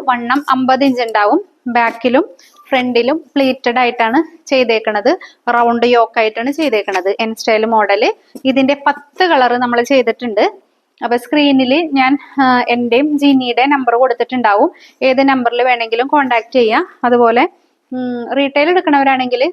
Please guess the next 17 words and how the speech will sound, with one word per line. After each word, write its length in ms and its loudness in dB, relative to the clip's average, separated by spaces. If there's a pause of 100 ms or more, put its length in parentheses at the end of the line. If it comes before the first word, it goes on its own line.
സ്ക്രീൻഷോട്ട് 600 0
എടുത്തിട്ട് 320 0
അയച്ചാ 380 0
മതി. 380 -2 (400)
ആ, 40 -10 (440)
അതുപോലെ 380 2
ഹോൾസെയിലുകാരാണെന്നുണ്ടെങ്കിൽ 1300 0
ഫോട്ടോസ് 520 0
ചോദിക്കരുത്. 600 0
അവർക്ക് 420 0
വീഡിയോ 360 2
കോളിന്റെ 320 0
ഓപ്ഷൻ 300 -4
ആണ് 120 0
പറയണത്. 500 0 (380)
കാരണം 240 -4
നമുക്ക്, 500 2